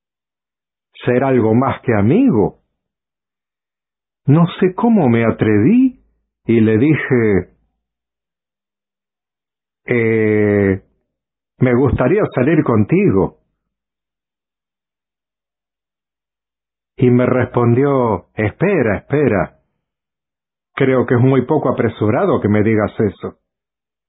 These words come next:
"Disculpa, me voy a la barra a servirme algo". Y me dejó en el asiento.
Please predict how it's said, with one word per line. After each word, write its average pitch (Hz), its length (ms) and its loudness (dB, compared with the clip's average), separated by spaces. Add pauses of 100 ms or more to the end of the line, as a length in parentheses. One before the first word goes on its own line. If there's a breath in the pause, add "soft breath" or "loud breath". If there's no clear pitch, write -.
(800)
"Disculpa, 139 640 0
me 110 160 2
voy 123 280 0
a 107 340 -2
la 110 200 0
barra 120 680 -2 (220)
a 104 220 -6
servirme 113 500 0
algo". 98 460 -2 (680)
Y 117 120 2
me 113 120 2
dejó 110 320 0
en 117 100 2
el 110 120 2
asiento. 104 720 0